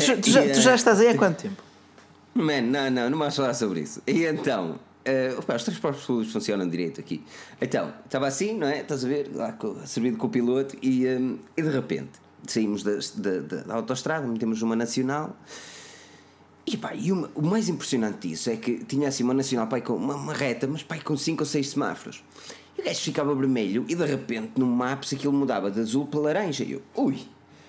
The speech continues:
Speaker 2: E depois ficava verde e mudava para azul outra vez. Mas isto, pá, cinco vezes seguida. Eu fiquei "Isto é fantástico, mano, como é que os gajos sabem isto?"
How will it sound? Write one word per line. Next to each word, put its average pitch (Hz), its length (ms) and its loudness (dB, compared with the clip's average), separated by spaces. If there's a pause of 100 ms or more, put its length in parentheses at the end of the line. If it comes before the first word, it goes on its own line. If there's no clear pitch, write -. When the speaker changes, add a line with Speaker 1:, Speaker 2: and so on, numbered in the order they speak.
(160)
Speaker 2:
E 370 60 -4
depois 120 260 -2
ficava 139 260 0
verde 143 340 0
e 147 40 0
mudava 107 320 0
para 104 120 -2
azul 95 200 -2
outra 92 200 -2
vez. 67 300 -8 (100)
Mas 277 280 0
isto, - 180 -6
pá, 120 160 -2
cinco 110 240 -2
vezes 110 260 -2
seguida. 123 400 -4 (300)
Eu 370 80 -4
fiquei 92 540 -6 (280)
"Isto - 160 -4
é - 40 -4
fantástico, 160 720 -6
mano, 80 160 -4
como 143 140 0
é - 20 -6
que - 80 -8
os - 80 -4
gajos 113 220 0
sabem 127 380 2
isto?" - 200 -6